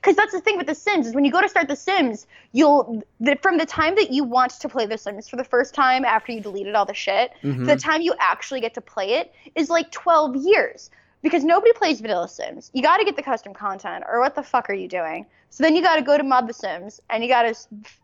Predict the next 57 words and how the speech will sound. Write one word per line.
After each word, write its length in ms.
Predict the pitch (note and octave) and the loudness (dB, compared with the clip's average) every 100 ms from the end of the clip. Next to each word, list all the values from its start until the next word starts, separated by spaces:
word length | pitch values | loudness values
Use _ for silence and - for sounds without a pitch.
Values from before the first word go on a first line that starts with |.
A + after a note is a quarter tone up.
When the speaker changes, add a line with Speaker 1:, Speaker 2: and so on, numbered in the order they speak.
| - | 0
Speaker 1:
filter 340 | D4 D4 C#4+ | 0 0 -8
through 400 | - D4+ C#4 A3+ | -8 -2 2 4
all 240 | G3+ G#3 | 4 4
the 80 | A3+ | 2
different, 320 | A3+ A3+ G#3 | -4 -6 -4
like, 400 | G#3+ G#3 G3+ G3+ | 0 2 0 -4
good 180 | - G#3+ - | -2 0 2
eyes 540 | B3+ A#3+ B3 A#3+ A#3 | 4 6 6 4 0
and 80 | G3 | -6
hairstyles 880 | G3+ A3+ A3+ A3+ B3 A3+ A3+ A3+ G#3 | -6 -2 -2 -2 2 4 4 0 -4
and 120 | F3+ | -14
clothing 420 | - - A#3+ A#3 A#3 | -10 -4 -2 -2 -4
that 100 | A#3 | -4
doesn't 280 | A3 A3 | -6 -8
suck 580 | - - G#3+ G#3+ G#3 G#3 | -12 2 4 6 4 2
and 140 | F#3+ D#3 | -4 -2
Speaker 2:
You 160 | A#3+ | 0
have 180 | A3 C3+ | 0 0
got 260 | B2+ C#3+ B2+ | 0 0 2
Speaker 1:
cool 60 | G#2 | -2
Speaker 2:
to 40 | |
catch 220 | - D#3 | 0 2
me 60 | G#3+ A#3 A#3 | 6 6 6
up 140 | A#3+ | 6
on 40 | - | 2
Speaker 1:
rugs. 100 | G#3+ | -2
Speaker 2:
this. 200 | G3+ C3+ | -8 -2
What? 360 | D3+ F3+ G3+ | 2 2 2
Okay, 280 | E3+ D3+ B2+ | 0 0 -2
num-, 200 | A#2 E3 | 0 0
okay. 200 | D3 C#3 A3 | 0 0 0
Speaker 1:
Ugh. 80 | E2 _ | -6 _
Speaker 2:
There 220 | C3 D3+ D3 | 0 4 4
are 40 | |
a 80 | B2 | 2
trillion 360 | - D#3 B2+ | 0 0 0
questions 420 | A#2+ A#2+ G#2+ G#2+ - | -2 -2 -2 -6 -4
here. 240 | G#2+ G#2 | -2 -2
Why 460 | - C3 D3 D#3+ F3 | -4 -2 0 2 2
not? 240 | F3 C3+ | 0 0
What, 220 | C3+ C#3+ | -2 0
what's 180 | D#3 D#3 | -2 -2
wrong 160 | F3+ F3 | -2 -2
with 80 | |
Sims 300 | - D3 B2 | -2 -6 -6
three? 420 | - C3 G2+ A2+ A#2+ _ | -6 -6 -6 -8 -12 _
Um, 80 | - | -8
Speaker 1:
I'm 220 | A2 G#2+ | -8 -6
Speaker 2:
like, 80 | D#4+ | -4
Speaker 1:
sorry. 240 | - F#4 - | 0 2 2
Speaker 2:
why 120 | C#3 | 0
is 80 | B2+ | 0
that 180 | C#3 | -2
out 100 | A#2 | -2
of 80 | A2+ | -4
the 80 | G#2 | -6
equation? 540 | - A2 G2+ G#2 G#2+ | -8 -8 -8 -10 -14